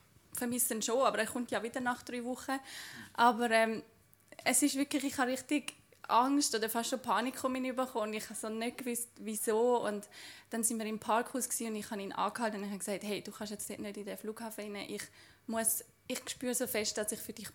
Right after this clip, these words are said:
beten muss.» Und wir sind nur noch Tränen runtergelaufen und ich konnte nur noch können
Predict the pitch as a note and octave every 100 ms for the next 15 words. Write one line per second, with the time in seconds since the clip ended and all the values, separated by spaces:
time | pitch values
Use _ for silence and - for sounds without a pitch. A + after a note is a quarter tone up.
0 | - F#3 - A3 G#3+ F#3+ F#3 G3 G3 F#3+
1 | F#3 A3+ A3 - F#3 G3+ G#3+ G#3 A3+ G#3
2 | F#3 G3 G#3 F#3 G3+ G3+ F#3+ F#3+ G3+ G3
3 | F#3